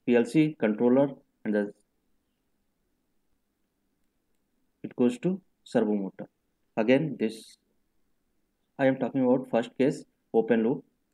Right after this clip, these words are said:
Then we, I will connect again with the closed loop. So again, here stepper motor, it as number of pulses divide by, uh, multiply with angle alpha, so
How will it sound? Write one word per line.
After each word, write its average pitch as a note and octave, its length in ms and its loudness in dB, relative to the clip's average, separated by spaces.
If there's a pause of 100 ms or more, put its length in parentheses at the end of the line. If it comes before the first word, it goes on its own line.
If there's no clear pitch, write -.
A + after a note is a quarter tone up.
(580)
Then B2+ 340 4
we, A#2+ 160 -2
I G#2+ 140 -6
will G#2+ 160 -8
connect A2+ 380 -8
again A#2 320 -8 (300)
with G#2 140 -12
the D3+ 80 -8
closed G2 260 -12
loop. - 140 -20 (520)
So - 320 0
again, C3 380 0 (320)
here A#2 160 4
stepper B2 340 0
motor, D3+ 380 0 (300)
it A2+ 180 -2 (400)
as B2 220 2 (160)
number B2 280 0
of C3 180 0
pulses C3 300 2
divide A2 360 2
by, C3+ 100 2
uh, B2 220 2 (100)
multiply A#2 380 -2
with B2 160 2 (360)
angle B2+ 380 2 (300)
alpha, E3+ 340 -4 (380)
so B2+ 160 2